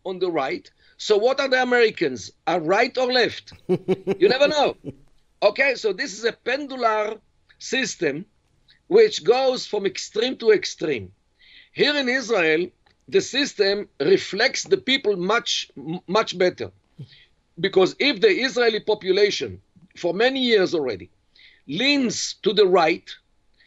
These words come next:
Speaker 1: So these are the almost constant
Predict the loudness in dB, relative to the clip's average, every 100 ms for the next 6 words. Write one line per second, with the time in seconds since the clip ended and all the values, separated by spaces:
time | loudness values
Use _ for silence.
0 | _ -4 -2 2 2 2 0 0 2 2
1 | 4 2 0 _ _ _ _ _ _ _
2 | _ 2 2 2 -4 -2 0 0 -4 -4
3 | -2 -2 -10